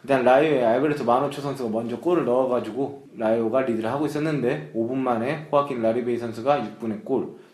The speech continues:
그리고 이십일 분 산티미나 선수의 골, 그리고 삼십칠 분에 호아킨 라리베이 선수가 또 골을 넣었고요. 그 다음으로 사십 분, 오십일 분, 오십육 분에 산티미나 선수가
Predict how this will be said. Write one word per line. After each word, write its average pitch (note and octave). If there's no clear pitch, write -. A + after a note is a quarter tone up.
그리고 A#2
이십일 D3+
분 D3+
산티미나 D3+
선수의 A#2
골, F#3
그리고 G#2
삼십칠 D3+
분에 C#3
호아킨 D3+
라리베이 A#2+
선수가 A2+
또 D#3
골을 E3+
넣었고요. B2+
그 A2+
다음으로 A2+
사십 C#3
분, D#3
오십일 A2+
분, G#2
오십육 A2+
분에 A#2
산티미나 C3
선수가 B2+